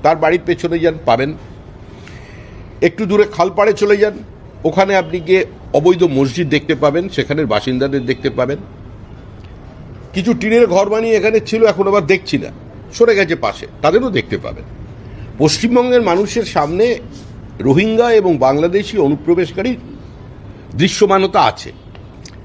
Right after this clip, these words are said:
যারা রাজারহাটে থাকেন, নিউটাউনে থাকেন, তারা বাড়িতে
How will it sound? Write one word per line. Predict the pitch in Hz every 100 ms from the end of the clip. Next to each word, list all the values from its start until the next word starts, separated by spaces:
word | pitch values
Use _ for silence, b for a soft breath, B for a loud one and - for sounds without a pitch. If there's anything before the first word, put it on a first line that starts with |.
| - - - - - 151
যারা | 196
রাজারহাটে | 202 175 202 247 233 233 160
থাকেন, | 107 90 - - 123
নিউটাউনে | 165 233 233 233 -
থাকেন, | - - - - - - -
তারা | 190 208
বাড়িতে | 180 190